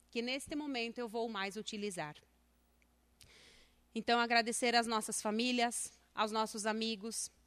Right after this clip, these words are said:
aos nossos colegas. Agradecer a todas as pessoas que nos auxiliaram, que nos ouviram, que nos criticaram. Assim nós crescemos e não desistimos, sempre tentando ser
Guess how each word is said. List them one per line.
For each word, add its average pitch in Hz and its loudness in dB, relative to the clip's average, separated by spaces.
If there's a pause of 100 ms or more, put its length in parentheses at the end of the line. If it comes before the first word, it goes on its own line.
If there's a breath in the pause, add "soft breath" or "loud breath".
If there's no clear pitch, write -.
(100)
aos 202 0
nossos 208 -2
colegas. 196 0 (640 loud breath)
Agradecer 240 0
a 277 2
todas 339 0
as 330 -4
pessoas 277 0
que 277 -6
nos 254 -2
auxiliaram, 240 4 (400)
que 233 -2
nos 226 0
ouviram, 233 -2 (540)
que 247 -4
nos 269 -4
criticaram. 233 -2 (800 loud breath)
Assim 269 2
nós 269 -2
crescemos 262 -2 (520)
e 233 -4
não 285 0
desistimos, 269 -4 (300)
sempre 330 2
tentando 247 -2
ser 220 -2